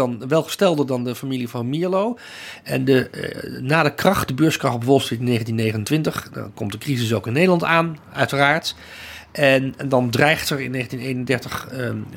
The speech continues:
terwijl m-, moeder Van Mierlo zwanger is van Hans, ehm, dreigt er een, een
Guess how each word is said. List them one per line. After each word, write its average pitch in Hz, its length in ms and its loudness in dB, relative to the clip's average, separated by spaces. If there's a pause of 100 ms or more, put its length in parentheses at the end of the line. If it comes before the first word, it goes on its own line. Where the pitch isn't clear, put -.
terwijl 110 500 0
m-, 123 120 -6 (160)
moeder 123 220 4
Van 113 120 2
Mierlo 113 260 4
zwanger 127 340 2
is 110 160 2
van 110 120 -4
Hans, 165 360 2 (600)
ehm, 120 300 0 (280)
dreigt 143 320 2
er 131 60 2
een, 113 220 0 (260)
een 107 180 -2